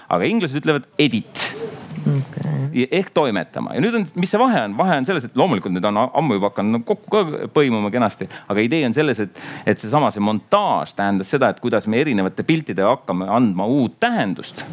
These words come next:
Speaker 1: Ja edit tähendas ikkagi seda, kuidas me järjestame ja kuidas me noh, nii-öelda selle, selle filmiga põhimõtteliselt nagu kvantitatiivse hulgaga hakkame siis nagu,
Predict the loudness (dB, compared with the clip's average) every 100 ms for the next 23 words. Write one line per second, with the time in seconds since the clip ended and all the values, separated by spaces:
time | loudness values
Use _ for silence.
0 | -14 -16 -6 0 2 0 -4 -2 0 0
1 | -2 -4 -4 -2 0 0 -2 -4 -2 0
2 | 0 0 -2 -4 -4 0 0 0 0 0
3 | 0 0 0 0 -2 -2 -2 0 0 -2
4 | -6 -14 -8 -4 0 0 0 0 2 2
5 | 2 -2 -2 -8 _ 2 2 0 -2 -2
6 | -2 0 0 -2 -2 -4 0 -2 0 0
7 | 2 2 2 0 0 0 0 -2 -2 0
8 | 0